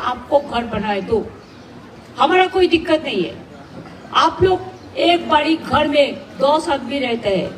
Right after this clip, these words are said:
दस परिवार, तो दस परिवार एक साथ में आपस में बैठो, कोलकाता पुलिस का साथ, फायर ब्रिगेड का साथ।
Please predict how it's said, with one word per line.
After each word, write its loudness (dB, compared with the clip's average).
दस 2
परिवार, -4
तो 6
दस 4
परिवार 2
एक -2
साथ 0
में 2
आपस -2
में -6
बैठो, 2
कोलकाता 2
पुलिस -4
का -2
साथ, -2
फायर 4
ब्रिगेड 0
का -2
साथ। 0